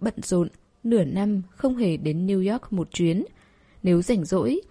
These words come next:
thì bay khắp thế giới chơi bời, nhưng lại không có thời gian rỗi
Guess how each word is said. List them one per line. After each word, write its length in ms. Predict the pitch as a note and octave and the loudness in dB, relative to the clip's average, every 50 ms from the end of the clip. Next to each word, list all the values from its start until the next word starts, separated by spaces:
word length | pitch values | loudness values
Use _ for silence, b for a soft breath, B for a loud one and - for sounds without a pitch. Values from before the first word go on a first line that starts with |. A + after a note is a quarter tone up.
| _ _ - | _ _ -4
thì 200 | - B3+ A3 G#3+ | 0 0 0 0
bay 180 | - - B3+ B3 | 0 0 0 0
khắp 180 | - F4 F4 - | 0 -2 -6 0
thế 140 | - G#3+ G3+ | 0 0 0
giới 200 | G3 G3+ F#3+ F#3+ F#3+ | 2 0 -2 -2 0
chơi 180 | - A#3+ A#3 | 0 0 2
bời, 380 | G#3+ G3 E3 D#3 D#3 D#3 D3 D3 B B B B B B | 2 2 2 4 4 2 2 0 B B B B B B
nhưng 220 | - C#4 D4 C#4+ C#4+ | -2 0 0 0 0
lại 160 | C#4 C4 - | -2 -4 -4
không 180 | - - C4+ C4 | -2 -4 -2 -2
có 120 | - C#4+ | -2 -2
thời 200 | C#4+ - B3 G3 | 0 0 0 0
gian 220 | D#3 F#3 F#3 F#3+ | 2 0 -2 -2
rỗi 380 | F#3+ - G#3+ F#3+ - A#3 C#4 | -2 -2 -2 0 0 0 -2